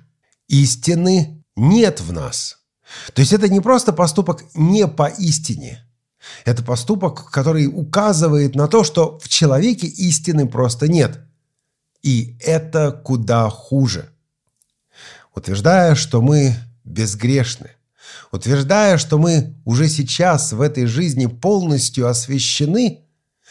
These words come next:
мы игнорируем или отрицаем истину.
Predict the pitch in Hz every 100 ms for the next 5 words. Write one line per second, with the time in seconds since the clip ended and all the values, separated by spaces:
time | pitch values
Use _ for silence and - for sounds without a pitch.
0 | - _ 139 151 139 - 175 135 131 139
1 | 214 190 113 82 73 - _ _ 92 92
2 | 90 - - 120 120 120 - 208 214 175
3 | 107 - 226 202 - - - -